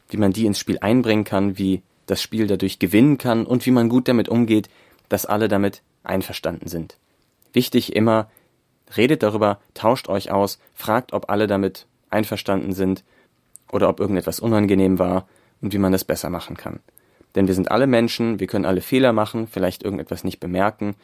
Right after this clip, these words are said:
und wir sind aber auch alle irgendwie verletzlich und sollten deswegen gucken, dass wir gut miteinander umgehen und eben auch in so einer intimen Situation wie der Rollenspielrunde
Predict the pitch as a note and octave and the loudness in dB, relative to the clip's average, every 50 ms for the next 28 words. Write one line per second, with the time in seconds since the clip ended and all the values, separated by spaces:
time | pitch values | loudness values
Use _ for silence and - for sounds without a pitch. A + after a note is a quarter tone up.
0 | _ _ _ _ _ _ G#2+ G2 G#2 G2+ A2 G#2+ - - - D2+ F#2 - - G#2 | _ _ _ _ _ _ -2 -2 -2 0 0 -2 0 0 2 0 0 0 -2 -2
1 | A2 A2+ A#2+ A#2 - G2 G#2+ G#2+ G2+ - G2+ - - F#2+ F2+ F#2+ G2 - - - | 0 2 2 0 0 0 -2 -4 -4 -6 -8 -8 -6 -2 0 0 -2 -2 -2 -4
2 | G2 G2 - - _ _ _ _ _ _ _ - G2+ G2+ G2 F#2+ - G2 G#2 G2+ | -4 -4 -4 -6 _ _ _ _ _ _ _ -4 2 2 2 2 2 0 -2 -4
3 | G2 - _ _ _ _ G#2 G2+ - - - G#2 F#2+ G2+ - - G2 F#2 - F#2 | -4 -6 _ _ _ _ -2 -2 -2 -2 -4 -2 -2 -4 -4 -4 -6 -4 -4 -6
4 | F#2 F#2 - _ _ _ _ _ _ _ _ _ - G2+ - - G#2+ G2 - A#2+ | -6 -6 -8 _ _ _ _ _ _ _ _ _ -8 -6 -2 -2 -4 0 2 2
5 | B2 - A2 G#2+ - G2 G2+ G2 F#2+ F2+ - - A#2 A#2+ A#2 G#2+ G#2+ G#2 G#2 G#2+ | 2 2 2 2 2 4 4 4 2 2 2 2 2 2 4 4 4 4 4 2
6 | G#2 _ _ _ _ _ _ _ - G2 F#2+ F#2+ - - _ _ _ _ _ _ | 0 _ _ _ _ _ _ _ 0 0 0 0 -2 -6 _ _ _ _ _ _
7 | _ _ _ _ G2 G2+ G2+ - - G2 G#2 - - - G#2 G2 F#2 G2 D2+ F#2+ | _ _ _ _ -2 -2 -2 0 2 2 2 2 0 -2 -2 0 0 0 2 2
8 | F#2+ F2 F#2+ F#2+ - A2+ G#2+ G#2 G2+ G2+ F#2+ - F#2+ - - - F#2 F#2 F#2 F#2 | 2 0 0 0 0 0 -2 0 0 0 -2 -2 -6 -6 -4 -4 -2 -2 -2 0
9 | F#2+ F#2 F#2 F#2 F2+ F#2 F2+ F#2+ - - - F#2 F#2 F2+ F#2 F#2 F2+ F2+ | 0 0 0 2 2 0 0 0 -2 -4 -6 -4 -4 -2 -2 -2 -2 -2